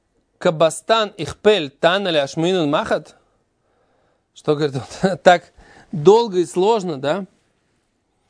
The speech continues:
Такое интересное слово кабастан. То есть ты нас огорчил своим объяснением, да? "Кабастан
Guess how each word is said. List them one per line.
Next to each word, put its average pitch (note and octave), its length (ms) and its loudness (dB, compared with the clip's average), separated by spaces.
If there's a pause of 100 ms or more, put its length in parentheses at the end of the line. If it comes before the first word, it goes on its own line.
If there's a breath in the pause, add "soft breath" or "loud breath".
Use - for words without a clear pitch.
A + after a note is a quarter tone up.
(420 soft breath)
Такое C#3+ 340 -2
интересное D3+ 420 -2
слово E3 260 0
кабастан. C#3 600 -2
То - 1300 -20
есть - 100 -20
ты F#3+ 140 2
нас G3 240 -2
огорчил E3 500 0
своим E3 220 0
объяснением, D3 600 -4
да? C3+ 140 -4
"Кабастан F3 800 0